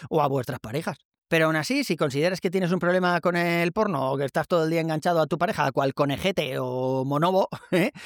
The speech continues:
Pues entonces puede ser interesante el parón temporal, aunque igual lo que necesitas es ayuda profesional, también te digo, más allá de pasar el mes en seco, no sé. Yo no lo voy a hacer.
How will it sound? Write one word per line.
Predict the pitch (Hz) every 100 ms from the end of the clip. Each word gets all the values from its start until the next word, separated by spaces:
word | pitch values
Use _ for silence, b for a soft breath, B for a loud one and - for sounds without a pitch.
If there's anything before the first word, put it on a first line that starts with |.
| B 185
Pues | 185 160
entonces | 151 160 208
puede | 156 151
ser | 147 160
interesante | 151 156 151 156 214
el | 175
parón | 143 143 139
temporal, | 139 135 143 240 127
aunque | 127 135 - 131
igual | 127 143
lo | 160
que | 147
necesitas | 143 143 143 127
es | 139
ayuda | 143 151 143
profesional, | 151 135 127 139 165
también | - 139 139
te |
digo, | 143 160 165 B B
más | 151 143
allá | 147 156
de | 170 156
pasar | 143 143 151
el | 139
mes | 135 123
en | 127
seco, | 185 - 120
no | 117
sé. | 156 - _ -
Yo | 294
no | 233
lo | 175
voy | 151
a |
hacer. | 127 104